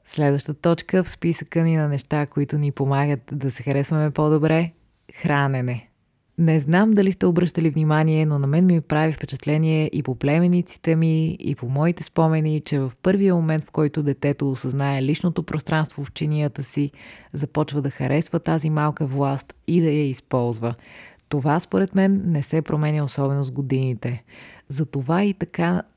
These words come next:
не обичаме някой да ни казва как да се храним, с какво, кога и в какво количество. Дори сме склонни да припознаваме хора с различни хранителни навици като вид заплаха.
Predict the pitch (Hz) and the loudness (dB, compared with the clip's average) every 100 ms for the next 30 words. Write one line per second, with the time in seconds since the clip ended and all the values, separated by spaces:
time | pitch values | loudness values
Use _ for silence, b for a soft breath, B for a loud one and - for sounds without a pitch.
0 | - 170 165 147 143 185 - 180 175 165 | 0 4 4 2 2 0 2 2 2 0
1 | 160 156 151 - 143 147 143 120 151 170 | 0 -2 -2 -2 -2 -2 -4 -4 -2 0
2 | 170 - - 151 151 147 139 - 131 - | -2 -6 -4 -2 0 -2 -4 -6 -8 -6
3 | - 156 170 170 - 139 127 143 156 160 | 0 2 2 0 -2 -2 0 0 2 0
4 | - 139 - 139 - 156 147 143 135 - | -2 -6 -4 -8 -2 -4 -2 -2 -2 -4
5 | - - 127 B B B B 143 151 151 | -12 -8 -8 B B B B -6 0 2
6 | 180 220 196 180 - 170 160 170 165 147 | 2 2 0 -2 0 2 4 4 2 0
7 | - 147 147 143 151 170 175 - 160 156 | 0 -2 0 0 2 2 0 2 2 2
8 | 151 - 147 160 170 180 165 165 165 156 | 0 -4 -2 0 0 0 0 2 2 0
9 | 156 156 151 147 147 143 - 151 - - | 0 0 0 0 0 -2 -4 -6 -6 -8
10 | 131 143 139 131 - 127 131 143 175 | -4 -2 -2 -6 -6 -4 -4 -4 -6